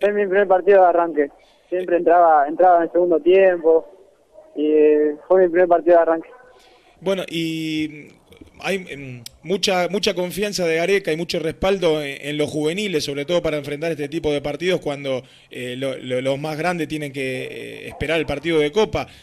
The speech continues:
Speaker 2: O sea, me imagino, eh, la satisfacción tienen ustedes de ser tenido en cuenta de esta manera.
Speaker 1: Sí, Ricardo lo dijo que, que estemos todos preparados porque si-, ahí siempre lo iba, una chance lo iba a tocar y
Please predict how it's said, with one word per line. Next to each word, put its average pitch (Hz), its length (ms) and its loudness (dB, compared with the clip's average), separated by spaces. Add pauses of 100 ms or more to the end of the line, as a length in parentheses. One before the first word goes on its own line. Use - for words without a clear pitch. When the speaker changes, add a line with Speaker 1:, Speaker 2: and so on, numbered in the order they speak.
(140)
Speaker 2:
O - 80 -12
sea, 160 140 -6
me 160 100 -10
imagino, 180 580 -4
eh, 131 340 -8 (220)
la 143 120 -6
satisfacción 151 580 -2
tienen 175 180 -2
ustedes 190 340 2
de 143 60 -2
ser 156 180 -6
tenido 156 260 -6
en 151 60 -8
cuenta 156 220 -4
de 143 60 -4
esta 139 120 -12
manera. 156 400 -6 (1000)
Speaker 1:
Sí, 165 280 4
Ricardo 202 460 6
lo 180 120 8
dijo 208 260 4
que, 170 220 6 (560)
que 247 80 2
estemos 196 360 0
todos 202 240 4
preparados 180 500 4
porque 165 420 4 (360)
si-, 196 80 2 (180)
ahí 185 420 4
siempre 202 280 4
lo 185 120 6
iba, 180 300 6
una 190 240 2
chance 196 280 -2
lo 175 100 4
iba 180 160 6
a 165 60 2
tocar 170 340 4
y 143 220 0